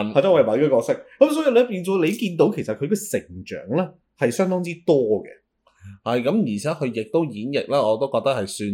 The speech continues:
Speaker 2: 準確嘅。
Speaker 1: 係啦。
Speaker 2: 噉啊，呢一點係算係有啲驚喜嘅。噉王靜，
Speaker 1: 王靜女士吖嘛。
Speaker 2: 大家都係認識佢係咪做返宋文華嘅角色咯？
Speaker 1: 唔係，其實講真啦，即係王靜啦，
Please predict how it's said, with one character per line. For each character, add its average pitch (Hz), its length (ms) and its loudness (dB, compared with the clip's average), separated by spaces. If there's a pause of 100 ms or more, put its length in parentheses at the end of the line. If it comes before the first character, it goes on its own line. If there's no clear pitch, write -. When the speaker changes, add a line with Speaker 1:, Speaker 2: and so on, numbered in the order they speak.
(120)
Speaker 2:
準 98 220 -6
確 104 240 -6
嘅。 98 120 -2 (480)
Speaker 1:
係 90 180 -10
啦。 80 140 -8 (560)
Speaker 2:
噉 143 220 0
啊， 120 200 0
呢 139 140 -2
一 165 60 4
點 165 320 0
係 101 340 -2
算 117 460 -4
係 104 320 -4 (360)
有 113 100 2
啲 123 120 -2
驚 147 220 -4
喜 143 80 -6
嘅。 123 200 -2
噉 156 80 -2 (240)
王 110 360 4
靜， 117 400 -2 (260)
Speaker 1:
王 120 180 -2
靜 147 300 4
女 - 80 4
士 170 160 -6 (160)
吖 202 140 12
嘛。 175 80 12 (840)
Speaker 2:
大 170 160 10
家 233 100 6
都 269 160 10
係 147 300 4 (380)
認 143 200 0
識 208 140 0
佢 165 180 2
係 147 140 0
咪 127 140 0
做 120 120 -2
返 151 200 -2
宋 123 180 -2
文 92 140 -4
華 90 120 -6
嘅 117 120 0
角 120 100 2
色 170 120 0
咯？ 208 140 4 (520)
Speaker 1:
唔 262 80 -2
係， 311 140 2
其 208 40 4
實 160 160 6
講 190 220 2
真 302 160 0
啦， 302 200 0
即 - 60 -2
係 226 180 2
王 113 360 0
靜 156 320 0
啦， 220 320 2